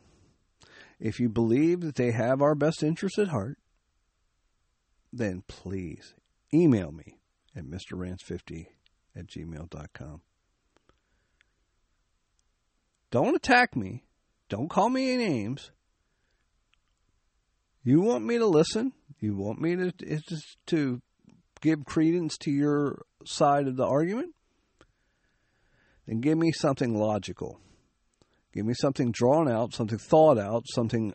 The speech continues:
honest. Don't sit there and go, "Oh, you're just another asshole." No, no, no. That just proves me right. But if you want to sit there and go, "Well, back in this day, uh, uh, Bush did this, Reagan did this,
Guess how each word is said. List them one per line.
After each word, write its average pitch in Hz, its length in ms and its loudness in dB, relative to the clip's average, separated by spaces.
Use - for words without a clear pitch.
honest. - 580 -4
Don't 143 200 0
sit 170 160 0
there 147 120 0
and 127 80 0
go, 120 120 2
"Oh, 160 140 6
you're 165 240 4
just 156 300 0
another 151 340 4
asshole." 127 600 2
No, 107 260 -6
no, 196 140 -6
no. 233 240 -6
That 107 140 -10
just - 220 -12
proves 110 240 -2
me 120 120 -2
right. 156 300 -6
But - 80 -8
if 107 100 -6
you 160 100 2
want 185 160 0
to 165 60 -2
sit 160 140 -10
there 156 140 -2
and 131 100 -2
go, 107 200 0
"Well, 165 340 2
back 151 320 -2
in 120 120 -2
this 175 240 -2
day, 160 420 0
uh, 98 340 -4
uh, 90 180 -6
Bush 160 280 4
did 160 200 -4
this, 156 400 0
Reagan 131 340 -4
did 151 220 -4
this, 151 440 4